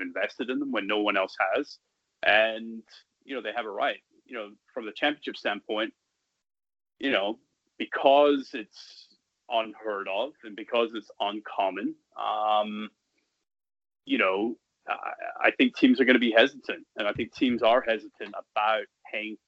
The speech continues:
paying for transfer fees because, you know, budgets are already tight in the championship. And so, you know, every dollar goes a long way.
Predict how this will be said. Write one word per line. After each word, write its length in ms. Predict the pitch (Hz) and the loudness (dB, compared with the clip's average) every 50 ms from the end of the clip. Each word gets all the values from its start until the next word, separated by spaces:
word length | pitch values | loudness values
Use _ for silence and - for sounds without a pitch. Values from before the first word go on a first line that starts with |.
| _ _ | _ _
paying 140 | - 117 113 107 | -12 -12 -12 -12
for 80 | - | -14
transfer 360 | 104 - - 123 120 - 113 104 | -12 -8 -6 -6 -6 -8 -12 -14
fees 200 | - 104 98 104 _ | -12 -14 -14 -12 _
because, 460 | - 113 - - 107 104 101 - - _ _ - _ - _ _ _ _ _ _ _ _ | -10 -6 0 2 2 2 2 -2 -10 _ _ -20 _ -20 _ _ _ _ _ _ _ _
you 140 | - - 247 | 2 4 4
know, 260 | 190 180 95 101 107 _ _ _ - | 4 2 0 -4 -6 _ _ _ 6
budgets 440 | - 117 120 120 139 135 127 - | 6 6 6 4 2 0 -2 -2
are 160 | - 123 117 117 | -6 -2 0 2
already 400 | 120 120 120 113 107 107 98 _ | 2 2 0 -2 -6 -10 -12 _
tight 300 | - - - 135 131 127 - - | -14 -6 -6 -6 -6 -6 -10 -16
in 80 | 107 | -20
the 80 | 101 98 | -20 -18
championship. 600 | - - - 92 - - - 95 - 120 117 - _ _ - | -14 -12 -14 -14 -14 -16 -18 -14 -10 -10 -10 -12 _ _ -20
And 100 | 104 98 | -20 -18
so, 720 | - - - 131 117 113 113 113 113 110 110 107 107 - _ _ _ _ | -10 -4 0 0 2 2 2 2 2 0 0 -2 -4 -6 _ _ _ _
you 80 | - 135 | -4 0
know, 80 | 113 107 | 2 2
every 240 | 110 117 110 120 | 2 2 0 0
dollar 400 | 104 113 110 113 120 123 117 110 | 2 6 6 6 6 6 2 -2
goes 200 | 104 113 110 104 - | -6 -8 -10 -10 -10
a 40 | 104 | -10
long 240 | 98 101 101 98 101 | -10 -10 -10 -8 -4
way. 420 | 113 131 139 131 117 110 107 117 | 0 0 0 0 -2 -4 -8 -12